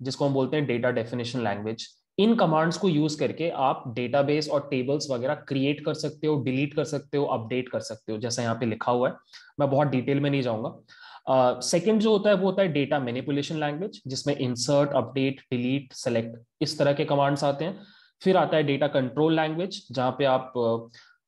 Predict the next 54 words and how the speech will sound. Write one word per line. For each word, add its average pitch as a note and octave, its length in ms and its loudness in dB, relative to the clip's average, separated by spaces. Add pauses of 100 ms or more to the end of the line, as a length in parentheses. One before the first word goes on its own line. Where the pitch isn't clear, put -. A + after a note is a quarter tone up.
अगर B2 160 2
किसी C3 260 -4
और C3+ 220 4
के C#3+ 100 -4
साथ C#3+ 140 -2
काम A#2+ 300 -2
कर A#2+ 100 -2
रहे A#2 100 -2
हो, A#2+ 80 -4
किसी C3+ 220 -6
और A#2+ 220 2
developer A#2+ 340 -2
के B2 100 -6
साथ B2 120 -4
काम A#2 280 -2
कर A2+ 180 -2
रहे A#2 120 -4
हो, A#2 60 -8
तो C3 60 -2
आप A#2+ 180 2
उसको B2+ 240 -8
permissions B2+ 540 -2
वगैरह B2 260 0
दे A#2 160 -4
सकते A#2 300 -4
हो - 160 -4 (280)
कि D#3 80 0
वो C#3+ 400 -2
किस F#3+ 220 4
level C3+ 280 2
तक D#3 120 -2
डेटाबेस C3 520 -2
में D3+ 60 -4
changes A#2+ 360 -4
कर A#2+ 140 -2
सकता - 360 -6
है, B2+ 100 -10 (140)
ठीक C3 120 2
है। E3+ 100 0 (400)
और D3 100 4
last C#3 340 4
में D#3 60 2
आता C3 240 2
है C#3 160 4
transaction B2+ 640 -2
control D3 400 0
language, C#3+ 300 -2
जिसमें D3 300 -10
commit C3+ 320 0
और C#3+ 80 2
रोलबैक A#2+ 400 0
commands G#2+ 340 -4
होते G#2 200 -8
हैं। B2+ 60 -12